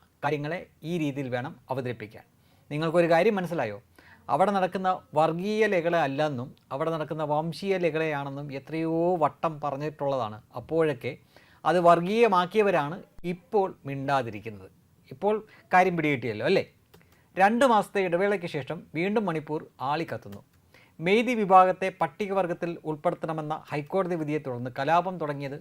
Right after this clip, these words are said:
കുക്കി തീവ്രവാദികളായിരുന്നു. എണ്ണത്തിൽ കൂടുതലുള്ള മെയ്തികൾ അതിനേക്കാൾ രൂക്ഷമായി തിരിച്ചടിച്ചു. ഭൂരിപക്ഷ ഗോത്രവും ന്യൂനപക്ഷ ഗോത്രവും തമ്മിൽ നടന്ന യുദ്ധത്തിൽ രണ്ടു പക്ഷത്തും ആൾനാശം സംഭവിച്ചു.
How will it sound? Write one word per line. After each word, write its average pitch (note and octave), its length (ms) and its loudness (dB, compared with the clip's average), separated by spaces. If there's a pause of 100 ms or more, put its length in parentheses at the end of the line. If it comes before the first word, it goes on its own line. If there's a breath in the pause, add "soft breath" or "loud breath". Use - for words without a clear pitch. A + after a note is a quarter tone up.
(140)
കുക്കി F3 340 -4
തീവ്രവാദികളായിരുന്നു. D#3+ 1000 -2 (280)
എണ്ണത്തിൽ F3 440 -2
കൂടുതലുള്ള E3+ 500 -2 (280)
മെയ്തികൾ E3 420 -2 (180)
അതിനേക്കാൾ F3+ 560 0
രൂക്ഷമായി C#3+ 460 -4 (180)
തിരിച്ചടിച്ചു. C3+ 500 -8 (640 soft breath)
ഭൂരിപക്ഷ A3+ 400 4
ഗോത്രവും F3+ 440 0 (120)
ന്യൂനപക്ഷ F#3+ 440 -4
ഗോത്രവും E3+ 380 -2
തമ്മിൽ D#3 260 -4
നടന്ന D3+ 260 -6
യുദ്ധത്തിൽ C3+ 460 -2 (460 soft breath)
രണ്ടു F3+ 320 2
പക്ഷത്തും E3 420 -2 (220)
ആൾനാശം D#3+ 580 -2 (220)
സംഭവിച്ചു. B2+ 480 -6